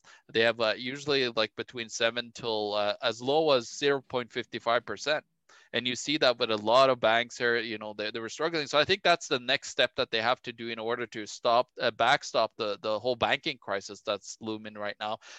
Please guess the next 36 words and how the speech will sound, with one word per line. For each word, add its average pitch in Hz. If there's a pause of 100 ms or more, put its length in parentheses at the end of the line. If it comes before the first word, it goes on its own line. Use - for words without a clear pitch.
(120)
'Cause 135
what 214
we 240
gotta 185
me-, 131
remember, 143
you 107
know, 104
all 156
of 170
these 156
moratoriums 123
and, 113
and 110
everybody 135
that, 117
uh, 110
you 123
know, 123
gotten 123
a 107
stop 123
on, 110 (440)
you 120
know, 113
um, 104
having 127
to 113
pay 143 (280)
something 113
back 120
to 120
the 107
banks, 147
for 110
example, 107